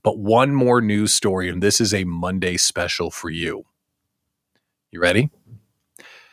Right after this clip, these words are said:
This was the headline of a news story. I'm just casually scrolling the news, just scrolling the news, boop, boop, boop, boop, boop. And I scroll stopped on this headline.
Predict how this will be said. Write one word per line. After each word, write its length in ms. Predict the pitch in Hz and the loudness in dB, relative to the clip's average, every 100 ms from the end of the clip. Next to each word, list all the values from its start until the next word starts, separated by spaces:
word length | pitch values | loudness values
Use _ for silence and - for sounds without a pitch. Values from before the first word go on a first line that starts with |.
| _ _ _ - | _ _ _ 2
This 200 | 160 - | 2 6
was 200 | 190 - | 4 4
the 80 | 175 | 2
headline 480 | 160 139 110 87 | 4 4 2 0
of 100 | 90 | -2
a 40 | 98 | 0
news 220 | 104 104 | 2 2
story. 300 | - 92 80 | 2 0 -2
I'm 80 | 92 | -2
just 180 | 101 - | -4 -2
casually 520 | - 113 120 131 131 | 0 0 2 2 2
scrolling 580 | - - 110 107 120 139 | 0 0 0 2 2 2
the 60 | |
news, 400 | 117 92 92 - | 0 0 -2 -4
just 300 | - 185 - | -2 0 0
scrolling 460 | - 120 165 202 208 | 2 4 6 4 4
the 80 | 214 | 2
news, 380 | 147 147 156 | 2 0 -4
boop, 280 | - - 277 | -6 -2 -2
boop, 180 | - 202 | -2 -6
boop, 100 | - - | -10 -12
boop, 100 | 175 | -6
boop. 240 | 156 147 - _ _ _ _ _ _ | -2 -4 -6 _ _ _ _ _ _
And 100 | 123 | 0
I 100 | 117 | 2
scroll 480 | 113 - - 151 156 | 2 0 4 4 6
stopped 460 | - - 107 104 - | 4 4 2 2 0
on 180 | 87 82 | -2 2
this 280 | 110 120 | 2 2
headline. 580 | - 113 90 73 65 - | 2 0 0 -6 -8 -16